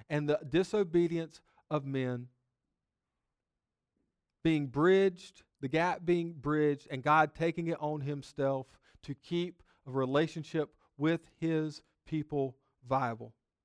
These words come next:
When we begin to understand love as the primary motivation for creation, and when we understand that sin,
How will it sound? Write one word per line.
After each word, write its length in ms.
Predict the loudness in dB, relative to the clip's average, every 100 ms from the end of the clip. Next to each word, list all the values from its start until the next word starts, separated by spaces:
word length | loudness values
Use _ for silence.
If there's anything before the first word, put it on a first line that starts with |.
| _ _ _ _ _ _ _ _ _ _
When 140 | 0 4
we 100 | 4
begin 280 | 6 4
to 100 | 4
understand 640 | 2 0 0 0 0 2 6
love 400 | 8 10 8 4
as 80 | -2
the 80 |
primary 560 | -6 0 2 4 6 6
motivation 600 | 6 4 4 4 2 -2
for 180 | -2 -2
creation, 520 | 0 4 4 4 -2
and 120 | -2
when 80 | 0
we 160 | 0 2
understand 720 | 4 4 2 -2 -2 0 0
that 100 | -2
sin, 560 | -2 0 4 4 2